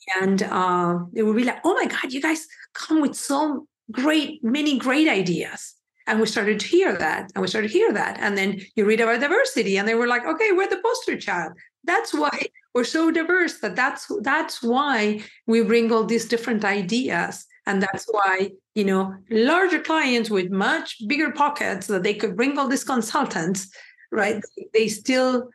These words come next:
are, you know, asking us to come up with ideas. So then we started,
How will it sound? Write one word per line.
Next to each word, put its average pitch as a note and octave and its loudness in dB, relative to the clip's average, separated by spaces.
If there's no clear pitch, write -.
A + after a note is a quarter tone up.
are, G#3 2
you G3+ 0
know, G3 -2
asking A3 0
us A#3 0
to A#3 -2
come G#3+ 0
up G3+ -2
with F#3+ 0
ideas. G#3+ 2
So G#3+ 0
then C4 2
we C4 2
started, G#3 -2